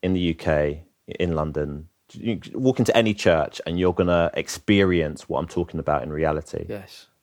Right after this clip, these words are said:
Speaker 1: That's what I wanna be able to say. Um,
Speaker 2: Yeah.
Speaker 1: and yeah, and that, and that's what I'm, I'm, I'm praying for, 'cause it's, it's important that people see the gospel lived out, um,
Speaker 2: Absolutely.
Speaker 1: in, yeah, in, in the lives of, of believers in our,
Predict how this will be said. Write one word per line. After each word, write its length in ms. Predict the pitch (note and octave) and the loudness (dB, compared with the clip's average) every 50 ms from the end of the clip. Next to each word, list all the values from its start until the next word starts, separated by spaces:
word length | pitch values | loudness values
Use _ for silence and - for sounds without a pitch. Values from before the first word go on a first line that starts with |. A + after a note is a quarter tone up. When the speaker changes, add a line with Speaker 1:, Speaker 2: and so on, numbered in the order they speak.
| _ _ | _ _
Speaker 1:
That's 160 | - A2 - | 2 4 6
what 120 | C#3 A#2+ G#2 | 6 6 6
I 20 | |
wanna 260 | F#2+ F#2+ G#2 G#2+ G#2 | 6 6 6 6 4
be 140 | F2 F#2+ F2+ | 4 4 4
able 220 | D#2 D#2+ E2 - - | 4 2 0 -4 -8
to 120 | - - | -12 -8
say. 380 | - - D#2 D2 D2 D2 D#2 F2+ - _ - | -4 -2 -2 0 -2 -2 -6 -10 -16 _ -6
Um, 180 | - E2 D#2+ D#2 | -4 -2 -2 -2
Speaker 2:
Yeah. 480 | D#2 D#2 D2+ D#2 D#2+ - _ - - - _ _ _ _ _ - | -2 -4 -6 -10 -14 -20 _ -20 -20 -20 _ _ _ _ _ -2
Speaker 1:
and 420 | E2+ E2+ D#2+ D#2 D#2 D2+ D2 - _ | 0 0 2 0 -2 -4 -6 -10 _
yeah, 220 | - F2 E2+ D#2+ D#2 | 0 2 2 4 4
and 80 | E2 | 2
that, 180 | E2+ F2 - - - | 2 0 -2 -4 -8
and 200 | - A#1 G#1+ E2+ | -8 -6 -2 -2
that's 200 | F2 D#2 - - | -2 -2 0 0
what 100 | F2 D#2+ | 2 2
I'm, 340 | E2 E2 D#2 D#2 D#2 D#2 - | 2 2 0 -2 -6 -8 -8
I'm, 180 | - D#2 D#2+ D2+ - | -6 -6 -6 -6 -6
I'm 120 | - E2 | -8 -8
praying 300 | D#2+ - E2+ D#2+ D#2+ D#2+ | -2 0 0 0 0 -2
for, 300 | - - D#2 D2 D2+ D2+ | -4 -4 -4 -4 -4 -6
'cause 180 | - - D#2+ E2 | -8 -6 -2 -2
it's, 200 | F2 - - - - | -2 -2 -2 -4 -4
it's 140 | F2 - | -2 -2
important 500 | G2 F2+ - F#2+ F#2+ F#2 - - D#2+ D2 | -2 0 2 2 2 2 2 -2 -4 -2
that 160 | D2 C#2+ - - | -4 -4 -4 -4
people 280 | F2+ E2 D#2+ - D2+ | -6 -4 -4 -6 -8
see 280 | D2 - - F2+ E2+ E2 | -8 -4 -2 0 0 0
the 120 | D2 D2+ | -2 -2
gospel 400 | D2+ - E2 D#2+ - - - D#2 | -2 0 0 0 -2 -4 -6 -6
lived 280 | D2+ D2 D2 - - - | -4 -4 -6 -4 0 0
out, 340 | D#2 D2+ C#2+ C#2 - - _ _ _ _ _ _ _ _ _ _ | 2 2 2 0 -4 -8 _ _ _ _ _ _ _ _ _ _
um, 100 | - E2 | 0 2
Speaker 2:
Absolutely. 500 | D#2 D#2 D2+ D2+ D2+ - G#2 G2+ F#2+ F#2 _ _ _ _ _ _ _ - E2+ | 2 4 2 2 0 -4 -6 -10 -12 -16 _ _ _ _ _ _ _ -2 0
Speaker 1:
in, 440 | E2+ D#2+ D2+ D2 D2 D2 D2 E2 - _ _ _ _ _ _ - | 2 2 0 -2 -6 -8 -10 -12 -16 _ _ _ _ _ _ -6
yeah, 180 | E2 D2+ C2+ | -4 -4 -4
in, 220 | - C2 D#2 D#2+ - | -4 -4 -6 -6 -6
in 180 | - D#2+ D#2+ | -6 -6 -4
the 60 | D2+ | -4
lives 340 | D2+ D#2 D2+ D2+ D2+ D2+ - | -2 0 0 0 -2 -2 -4
of, 180 | D2 D2 D2+ - - | -6 -8 -8 -10 -14
of 180 | - D2+ - - | -14 -14 -12 -8
believers 560 | - D#2+ D2+ D2+ D#2 D2+ - D2+ D2+ - - - | -6 -6 -4 -4 -6 -6 -8 -10 -12 -12 -14 -10
in 120 | - E2 D2+ | -8 -6 -6
our, 80 | D2+ | -6